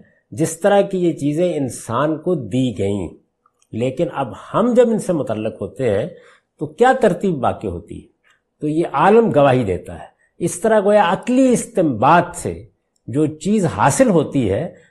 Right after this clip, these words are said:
وہ پہلے سے موجود، موجود ایک تاریخی علم کے ساتھ ہم آہنگ ہو جاتی ہے۔ اور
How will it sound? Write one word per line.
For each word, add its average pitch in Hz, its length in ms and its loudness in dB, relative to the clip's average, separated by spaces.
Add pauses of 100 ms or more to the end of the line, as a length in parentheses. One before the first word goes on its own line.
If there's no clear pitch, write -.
وہ 170 140 -2
پہلے 247 480 6
سے 220 180 -2
موجود، 147 480 -2
موجود 135 420 0
ایک 175 260 -4
تاریخی 165 560 -2
علم 220 200 4
کے 208 100 -2
ساتھ 196 400 -4
ہم 120 120 -4
آہنگ 98 200 -2
ہو 82 80 -12
جاتی - 320 -18
ہے۔ - 60 -20 (840)
اور 156 160 -16